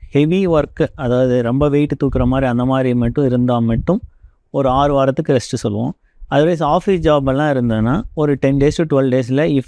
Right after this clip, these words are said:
the patient is willing, அவங்களே ஒரு நல்ல ம-, மோட்டிவேட்டடா இருந்தாங்கன்னா கண்டிப்பா ஆஃபீஸ் ஜாப்லாம் கண்டிப்பா போகலாம்.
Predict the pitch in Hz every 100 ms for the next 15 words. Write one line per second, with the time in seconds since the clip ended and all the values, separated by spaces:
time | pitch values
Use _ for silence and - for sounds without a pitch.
0 | - 123 131 139 147 139 123 113 123 131
1 | 107 107 110 113 120 117 113 110 107 107
2 | 110 113 107 - _ _ - 131 123 120
3 | 120 143 139 139 131 135 131 113 101 107
4 | 135 123 - 135 131 123 139 180 78 127
5 | 127 131 117 107 113 131 107 104 110 98
6 | 98 -